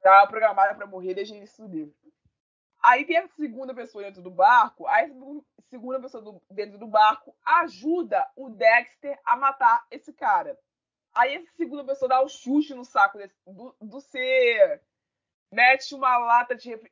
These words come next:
explode uma lata de refrigerante na cara do ser pra ele ficar cego, dá um empurrão no ser e o cara cai na água. Quando o ser cai na água, todo mundo pensa, pô, morreu.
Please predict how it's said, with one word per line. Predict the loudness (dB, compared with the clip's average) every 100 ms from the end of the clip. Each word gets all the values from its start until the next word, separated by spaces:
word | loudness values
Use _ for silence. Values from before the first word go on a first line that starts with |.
| _
explode | -20 -2 2 2 2
uma | 0 2
lata | 0 -4
de | -12
refrigerante | -20 -14 -8 -8 -6
na | -6
cara | -4 0 -2
do | -4
ser | -16 0 2 4
pra | 2
ele | -4 -6
ficar | _ -4 -4 _
cego, | -2 0 -2 -4 -10 -10 _ _ _ _ _ _ _ _ _ _
dá | 0 2 2
um |
empurrão | -2 -10 -6 -6 -6 -4 -4 -4
no | -6 -14
ser | -16 2 4 4 -2
e | -18
o |
cara | -10 -8 -6
cai | -2
na | 0 0 -2
água. | -4 -12 -14 _ _ _ _ -4
Quando | -2 -2 -6
o | -12
ser | -12 -4 -4
cai | -2 -2
na | 0 2 4 4
água, | 2 2 0
todo | -4 -18
mundo | -18 -20
pensa, | -16 -14 -14 -18
pô, | -20 -20
morreu. | -18 -16 -14 -16 -18